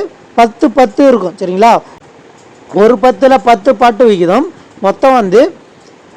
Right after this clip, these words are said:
பத்து பத்து, மொத்தம் நூறு பாடல்கள். அதுல வந்து முதல் பத்தும் கடைசி பத்தும் வந்து கிடைச்சிருக்காது, மிச்சம் இருக்கிறது எட்டு பத்து. அந்த எண்பது நூல்கள் வந்து கிடைச்சிருக்கு, சரிங்களா? இந்த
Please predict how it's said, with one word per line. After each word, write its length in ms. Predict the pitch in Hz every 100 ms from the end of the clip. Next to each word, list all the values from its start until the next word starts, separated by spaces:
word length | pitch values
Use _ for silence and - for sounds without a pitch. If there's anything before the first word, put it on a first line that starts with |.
| _ -
பத்து 280 | 214 208 - 226
பத்து, 300 | 247 185 247 302 359
மொத்தம் 260 | 214 247 254 240
நூறு 180 | 269 220
பாடல்கள். 440 | 247 233 202 196 285
அதுல 200 | 220 208 202
வந்து 140 | 202 285 226 180
முதல் 280 | 202 269 285 247
பத்தும் 380 | - 233 254 359 - - _ -
கடைசி 340 | 214 277 302 226
பத்தும் 280 | 240 - 233
வந்து 120 | 208 254 226
கிடைச்சிருக்காது, 480 | 233 233 226 208 185 208
மிச்சம் 200 | 208 277
இருக்கிறது 360 | 214 190 240 320 - - - - 202
எட்டு 220 | 196 262 214
பத்து. 280 | 233 - 247 349 - - - 180
அந்த 200 | 202 220 262 214
எண்பது 260 | 220 262 254
நூல்கள் 320 | 247 254 247 214
வந்து 220 | 180 208 330 - - - - - -
கிடைச்சிருக்கு, 440 | 220 233 233 208 180
சரிங்களா? 320 | 185 180 226 202 - - -
இந்த 160 | 208